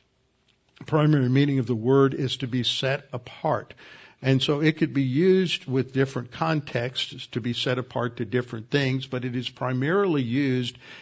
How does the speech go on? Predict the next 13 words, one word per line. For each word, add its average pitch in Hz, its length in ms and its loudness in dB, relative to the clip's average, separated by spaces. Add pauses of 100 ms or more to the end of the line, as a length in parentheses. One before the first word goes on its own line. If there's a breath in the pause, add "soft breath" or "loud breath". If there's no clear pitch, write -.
(120 loud breath)
in 143 160 2
a 139 40 4
religious 143 580 2
context 120 760 -6
of 117 140 -6
something 135 400 -4
that 127 160 0
is 117 200 0
set 165 300 -2
apart 139 480 -4
to 139 80 -4
the 117 140 -4
service 113 840 0